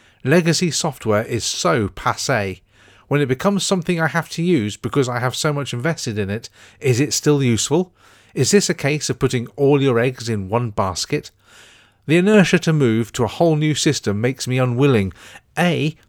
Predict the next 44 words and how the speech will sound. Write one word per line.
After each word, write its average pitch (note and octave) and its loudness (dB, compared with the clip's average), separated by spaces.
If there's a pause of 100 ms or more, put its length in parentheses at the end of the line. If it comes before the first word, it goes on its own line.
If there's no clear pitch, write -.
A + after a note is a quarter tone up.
(160)
because B2+ 4
of B2 2
all B2+ 0
the A2+ 0
notes C3+ -2
I A#2 -2
would G#2+ -2
need A2+ -4
to A#2+ -4
export - -2
and A2+ -2
import, A2 -2 (340)
and A2+ -6
trust - -4
me, G#2 -2 (240)
this B2 -2
needs A#2+ -2
careful C3 -4
management, A#2 -4
otherwise G#2+ -2
it F#2 -10
become - -8
a G2+ -2
mess. G#2+ -4 (320)
And C#3 -4
B, D#3 2 (260)
I D3 2
then D#3 0
need D3 -2
to C3+ -4
learn C3+ 2
or B2+ 0
create D#3 -2
a C#3+ -8
new C#3 0
workflow. C#3+ 0 (420)
The B2+ 0
effort C3+ -2
is - -4
huge. A#2+ 0 (480)
On B2+ 0
the D3+ 4
other F#3 6
hand, A2 -2